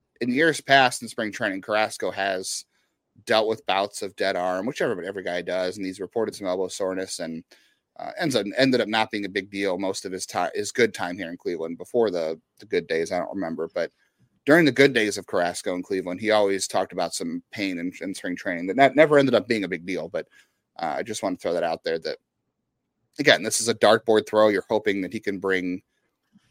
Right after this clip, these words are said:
some veteran leadership, and if he can regain anything, that's great. I think the, you just, it's,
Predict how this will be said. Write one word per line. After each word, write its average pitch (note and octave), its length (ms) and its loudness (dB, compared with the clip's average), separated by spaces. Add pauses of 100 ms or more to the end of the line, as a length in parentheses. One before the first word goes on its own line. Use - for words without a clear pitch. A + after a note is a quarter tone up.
(260)
some F#2 240 -10
veteran A2 320 2
leadership, G2 720 0
and D#2+ 320 -8
if F2+ 220 -12
he A2 100 -8
can G#2 160 -8
regain G2 360 -2
anything, B2+ 380 2
that's G2 220 0
great. A2 420 2
I G2 60 -8
think G2 180 -4
the, F2+ 240 -2
you F2 140 -8
just, - 340 -8
it's, - 440 -10